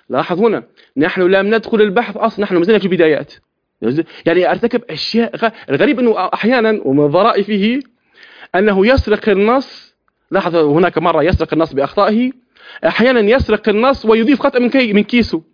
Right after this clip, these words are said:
مثلا عندما أراد أن يعرف التلمود الأورشليمي، سرق كلام ال-، المسيري وغيره، إنه التلمود الأورشليمي كذا كذا،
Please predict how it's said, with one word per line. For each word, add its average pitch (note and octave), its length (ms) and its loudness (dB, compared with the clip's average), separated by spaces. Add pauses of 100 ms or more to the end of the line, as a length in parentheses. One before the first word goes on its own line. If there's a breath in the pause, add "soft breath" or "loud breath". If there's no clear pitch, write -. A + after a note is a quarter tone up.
(400 loud breath)
مثلا G3+ 260 0
عندما G3 360 0
أراد F#3+ 180 0
أن F3+ 120 -2
يعرف E3 460 0
التلمود D3+ 760 0
الأورشليمي، C#3 600 0 (1300 soft breath)
سرق - 320 2
كلام A3+ 280 2
ال-، F#3 180 2
المسيري D#3+ 500 4
وغيره، D3 360 2 (720 soft breath)
إنه G#3 520 4
التلمود D#3 400 2
الأورشليمي D#3 460 2
كذا D3 240 0
كذا، G3 340 0